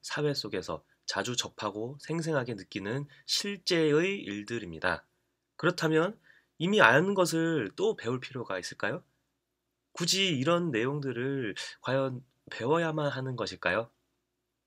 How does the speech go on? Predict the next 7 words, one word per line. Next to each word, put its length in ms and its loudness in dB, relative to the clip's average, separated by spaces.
이 300 -6
질문에 480 0
앞서 500 -2
우리는 580 0
왜 400 4
공부해야 540 -4
하는지를 760 -6